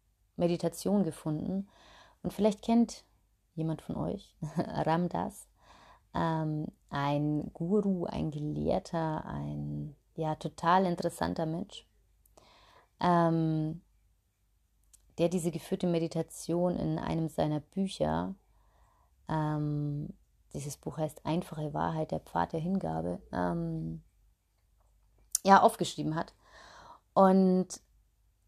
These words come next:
auch er sieht dieses, ähm, kleine Ich, dieses kleine Wesen, äh, das du da hast, in dir.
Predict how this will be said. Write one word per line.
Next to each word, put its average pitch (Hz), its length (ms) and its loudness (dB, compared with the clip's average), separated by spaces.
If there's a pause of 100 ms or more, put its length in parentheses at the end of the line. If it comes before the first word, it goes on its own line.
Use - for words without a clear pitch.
(1400)
auch 196 140 2
er 214 240 6
sieht 185 340 0
dieses, 160 540 -6
ähm, 156 680 -2 (760)
kleine 175 320 -2
Ich, - 260 -10
dieses - 320 -14
kleine 175 420 -4
Wesen, 180 640 -4 (120)
äh, 175 540 -6
das - 220 -8
du - 80 -20
da 185 200 0
hast, - 360 -6 (720)
in 208 200 6
dir. 170 340 -2